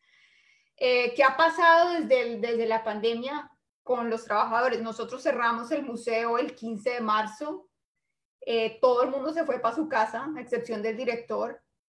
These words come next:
Em, una cosa que es importante es que acá en Estados Unidos, yo no sé si ustedes han seguido un poco las noticias, pero acá están haciendo todo un poquito al revés.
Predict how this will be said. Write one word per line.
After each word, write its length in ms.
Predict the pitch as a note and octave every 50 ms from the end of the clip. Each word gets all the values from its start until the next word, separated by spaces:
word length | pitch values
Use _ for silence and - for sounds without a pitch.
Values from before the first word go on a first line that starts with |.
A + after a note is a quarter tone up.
| _ _ _ _ _ _ _ _ -
Em, 880 | - B3 A#3+ B3 A#3+ A#3+ A#3+ A3 A3 A3 A3+ A3+ A3+ A3 A3 A#3+ C4 - - - - _ _ -
una 260 | A#3+ A#3+ B3+ C4 C4
cosa 300 | D#4 D4+ D#4 E4+ E4+ F4
que 240 | F4+ E4+ D4+ C4 A3+
es 300 | - - - _ _ _ _ _ _ _ _ _ _ _
importante 640 | C#4+ C4+ A3+ D#4+ C#4+ D4 - B3 B3 A#3 G3+ A#3+ C4
es 80 | B3+
que 100 | - D#4
acá 180 | D4 - D4+ C#4
en 60 | C4+
Estados 360 | C#4+ - - D4+ D4+ D4 D4
Unidos, 300 | C#4+ B3+ A#3 A#3 A#3 A#3
yo 80 | A3+ A#3
no 60 | B3+
sé 120 | - C#4 A3+
si 80 | -
ustedes 280 | - - C#4 C4 B3 C#4+
han 140 | C4+ B3+ -
seguido 240 | C4+ C4 C#4+ C4+
un 80 | A#3+ A#3
poco 200 | B3+ A#3+ A#3+ B3
las 180 | A#3 B3+ B3 A3+
noticias, 460 | A3 G#3+ - A3 G3+ G3 A#3 A3+ A#3
pero 140 | - - -
acá 520 | E3+ - - A#3 A3+ A3+ A3+ A#3 A#3 - - - _ _ _ _ _ _ _ _ _ _ - _ _ _ _ _ _ _
están 280 | B3 - - B3 B3
haciendo 320 | A#3+ - D4 C#4+ C#4+ C#4+ C#4+
todo 220 | C#4+ D4 D4 D4
un 60 | D4 D4+
poquito 240 | C#4+ D4+ D#4 D#4
al 80 | D4+ D4
revés. 360 | C#4+ C4+ B3 C4 F4 G4+ -